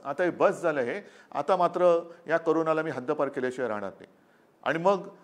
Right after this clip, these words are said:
जशी त्या युद्धाची काही शस्त्र असतात तसंच या युद्धाचं सुद्धा शस्त्र आहे आणि नक्कीच याला काही शास्त्रसुद्धा आहे. मला आणखीन एका गोष्टीचा जरूर उल्लेख करायचा आहे. जी एक मोहीम आपण संपूर्ण राज्यभर राबवतो आहोत,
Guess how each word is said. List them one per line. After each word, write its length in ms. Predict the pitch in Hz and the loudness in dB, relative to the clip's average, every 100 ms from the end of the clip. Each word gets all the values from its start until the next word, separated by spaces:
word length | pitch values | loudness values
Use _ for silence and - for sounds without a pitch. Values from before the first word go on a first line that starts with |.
| _ _ _ _ _ - | _ _ _ _ _ 2
जशी 240 | 147 180 | 2 2
त्या 160 | 208 202 | 2 2
युद्धाची 440 | 196 175 185 185 | 2 2 0 0
काही 220 | 185 175 | -2 -2
शस्त्र 340 | 170 170 160 156 | -2 -4 -2 0
असतात 380 | 135 - 120 117 - - _ _ _ _ _ 143 | 0 2 0 0 -6 -20 _ _ _ _ _ -4
तसंच 500 | - 185 170 - - | 0 0 0 -6 -20
या 220 | 123 127 160 | -8 -2 0
युद्धाचं 380 | 160 151 156 | 0 0 -2
सुद्धा 220 | 160 151 147 | -2 -4 -4
शस्त्र 480 | - 180 165 - 196 | -2 -2 -2 0 2
आहे 320 | 151 117 127 - - | 2 0 -8 -12 -8
आणि 160 | 143 160 | -6 -4
नक्कीच 380 | 143 - 175 | -8 -8 -6
याला 140 | 165 156 | -4 -4
काही 240 | 156 151 | -4 -6
शास्त्रसुद्धा 720 | 151 - 127 - 139 127 101 | -4 -6 -6 -4 -6 -6 -10
आहे. 180 | 92 85 - _ _ _ _ _ _ - | -10 -14 -20 _ _ _ _ _ _ -4
मला 460 | 123 160 175 160 - - - | 2 6 8 6 -4 -18 -6
आणखीन 300 | 120 127 175 | -4 -2 -2
एका 160 | 170 170 | 0 2
गोष्टीचा 580 | 160 151 160 156 151 | 2 -2 -2 2 0
जरूर 460 | 135 101 90 127 180 | 0 -8 0 4 6
उल्लेख 240 | 170 143 | 6 2
करायचा 360 | - 120 110 120 | -2 -4 -4 -6
आहे. 100 | 143 - _ _ _ _ _ _ 104 | -12 -12 _ _ _ _ _ _ -16
जी 180 | 101 165 | -4 0
एक 140 | 165 | 0
मोहीम 420 | 139 135 143 131 101 - _ _ - | -2 -2 -2 -2 -8 -20 _ _ -4
आपण 280 | - - 156 | -4 -2 -4
संपूर्ण 380 | 147 139 160 160 | -4 -4 -2 -2
राज्यभर 460 | 135 127 135 147 | 0 0 0 0
राबवतो 360 | 123 117 123 120 | 0 0 0 -2
आहोत, 140 | 110 | -4